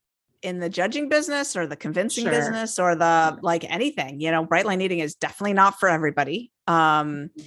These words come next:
Speaker 1: it tends to be for people who've tried a lot of things, um,
Speaker 2: Mm.
Speaker 1: and have not succeeded, people who want to get excess weight off, and people who, um, are maybe higher than average when it comes to addictive susceptibility, right?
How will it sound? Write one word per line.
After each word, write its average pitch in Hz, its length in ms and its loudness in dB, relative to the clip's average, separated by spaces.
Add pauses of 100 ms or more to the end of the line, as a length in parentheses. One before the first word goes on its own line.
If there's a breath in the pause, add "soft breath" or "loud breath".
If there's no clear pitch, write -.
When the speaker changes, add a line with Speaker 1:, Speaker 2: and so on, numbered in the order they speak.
(140 loud breath)
Speaker 1:
it 180 140 0
tends 160 260 2
to 208 80 0
be 185 140 6
for 190 140 2
people 170 340 0
who've 165 180 -2
tried 165 420 4
a 175 60 2
lot 156 220 2
of 170 80 -4
things, 156 580 -6 (120)
um, 156 320 8
Speaker 2:
Mm. 170 260 0
Speaker 1:
and 160 180 2
have 160 240 0
not 160 220 4
succeeded, 160 500 -2
people 165 260 -4
who 170 140 2
want 156 380 0
to 190 80 -4
get 170 300 -2
excess - 360 -8
weight 165 200 4
off, 196 380 4
and 170 240 0
people 185 400 0
who, 190 500 4 (460 loud breath)
um, 180 420 4
are 196 220 0
maybe 233 400 -4
higher 226 320 -2
than 220 120 -4
average 151 600 -4
when 165 160 2
it 151 100 -2
comes 165 280 -2
to 165 80 -4
addictive 151 360 -2
susceptibility, - 960 -2
right? 147 280 2